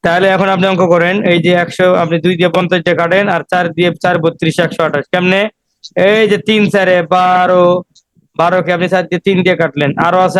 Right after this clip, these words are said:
আট, এবার চার দুগুণ আট, তার মানে চার বত্রিশে একশো আঠাশ, আর হেদিক দিয়ে কাটলে পরে পঞ্চাশ দুগুণ একশো। এবার ভাইয়া, পঞ্চাশ আর বত্রিশ গুণন করলে পরে আপনার কাম হয়ে যাইবে,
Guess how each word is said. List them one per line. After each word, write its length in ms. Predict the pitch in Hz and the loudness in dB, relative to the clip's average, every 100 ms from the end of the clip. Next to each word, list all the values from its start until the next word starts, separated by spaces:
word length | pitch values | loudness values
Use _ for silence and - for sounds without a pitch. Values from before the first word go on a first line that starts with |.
| 175 | -2
আট, 260 | 170 139 - _ | -2 -2 -6 _
এবার 180 | 165 165 | -2 -2
চার 260 | 170 185 180 | 0 -2 -2
দুগুণ 320 | 185 175 180 | -2 0 0
আট, 360 | 175 165 143 - _ | 0 -2 -2 -6 _
তার 140 | 156 | -4
মানে 160 | 165 180 - | 0 -2 0
চার 160 | 185 | -2
বত্রিশে 440 | 180 170 175 170 185 | 0 -2 -2 0 0
একশো 220 | 175 180 | -2 -2
আঠাশ, 380 | 180 185 190 196 - _ - - | 0 0 -2 -2 -10 _ -12 -4
আর 160 | 156 | -2
হেদিক 300 | 151 160 175 | 0 0 0
দিয়ে 120 | 180 | 0
কাটলে 280 | 175 180 175 | -2 -2 0
পরে 200 | 170 180 | 0 0
পঞ্চাশ 240 | 175 180 170 | 0 -4 -6
দুগুণ 240 | 170 170 | -4 -2
একশো। 400 | 170 165 - 127 - _ _ - | -2 -4 -4 -4 -6 _ _ -4
এবার 280 | 165 180 | -2 0
ভাইয়া, 320 | 185 190 185 156 - | 2 2 2 0 -2
পঞ্চাশ 360 | 180 175 190 | -2 0 0
আর 120 | 185 170 | 0 0
বত্রিশ 460 | 175 - 185 185 | -4 -2 -2 0
গুণন 220 | 185 190 | 0 0
করলে 240 | 180 185 180 | 0 0 2
পরে 160 | 180 | 0
আপনার 200 | 175 165 | 0 -2
কাম 260 | 175 175 165 | -2 0 0
হয়ে 220 | 160 180 | 2 2
যাইবে, 380 | 180 185 196 | 0 2 0